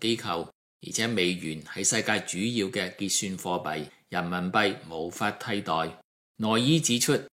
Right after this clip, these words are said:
美國具有嘅第四個優勢係人口，美國係全球唯一一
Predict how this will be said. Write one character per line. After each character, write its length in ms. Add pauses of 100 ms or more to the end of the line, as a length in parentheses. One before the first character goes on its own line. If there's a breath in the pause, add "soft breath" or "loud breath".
(120)
美 140
國 240
具 160
有 200
嘅 220
第 160
四 220
個 160
優 180
勢 260
係 220
人 220
口， 340 (220 loud breath)
美 160
國 220
係 140
全 260
球 180
唯 180
一 40
一 260